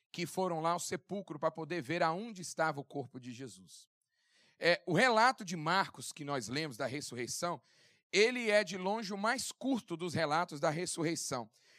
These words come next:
Se você lê os evangelhos, irmãos, muitos deles, é, são muito parecidos.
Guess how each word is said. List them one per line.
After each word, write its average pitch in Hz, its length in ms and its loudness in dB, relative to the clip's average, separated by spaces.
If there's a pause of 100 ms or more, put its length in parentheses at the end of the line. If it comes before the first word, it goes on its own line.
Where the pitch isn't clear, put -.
Se 190 140 -4
você 208 340 2
lê 262 140 4
os 180 160 0
evangelhos, 165 560 0
irmãos, 139 340 -6
muitos 180 500 -8
deles, 143 600 -4 (480)
é, 170 420 4 (240)
são - 180 -2
muito 247 220 -6
parecidos. - 760 -8